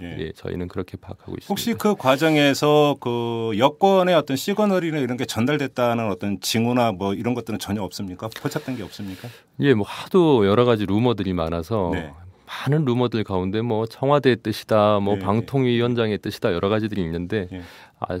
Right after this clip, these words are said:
Speaker 2: 뭐 저희가 파악하기로는 문서상으로나 또
Speaker 1: 예.
Speaker 2: 누구의 증언상으로나 그런 것들이 파악된 부분은 없습니다.
Speaker 1: 아, 그렇습니까?
Speaker 2: 네.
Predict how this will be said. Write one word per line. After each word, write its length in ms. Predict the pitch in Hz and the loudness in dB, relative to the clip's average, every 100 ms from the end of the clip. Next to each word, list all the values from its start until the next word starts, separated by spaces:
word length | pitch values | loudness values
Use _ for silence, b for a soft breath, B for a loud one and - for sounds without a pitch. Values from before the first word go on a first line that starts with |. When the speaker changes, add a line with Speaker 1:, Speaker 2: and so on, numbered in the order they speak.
| 95 | -4
Speaker 2:
뭐 440 | 90 85 82 82 | -4 -4 -4 -8
저희가 400 | - 95 95 101 | -6 -4 -2 -2
파악하기로는 720 | - 113 113 110 95 90 95 85 | -2 -4 -4 -6 -6 -4 -4 -4
문서상으로나 1200 | 95 104 117 101 104 101 - 107 95 85 76 76 - | -2 -2 -2 -4 -6 -8 -6 -4 -2 -4 -6 -12 -12
또 120 | 87 | -8
Speaker 1:
예. 40 | |
Speaker 2:
누구의 220 | 90 98 | -4 -4
증언상으로나 800 | - 107 117 127 120 107 98 87 | -2 -2 2 2 0 -4 -4 -6
그런 260 | 82 107 110 | -8 -8 -8
것들이 300 | 104 107 92 | -10 -10 -10
파악된 440 | - 120 - 113 | -10 -12 -8 -6
부분은 340 | 95 92 120 107 | -6 -6 -8 -8
없습니다. 380 | - - 85 | -12 -10 -8
Speaker 1:
아, 200 | 82 82 87 | -8 -8 -8
그렇습니까? 540 | - 95 92 85 - | -10 -8 -10 -10 -10
Speaker 2:
네. 100 | 98 | -10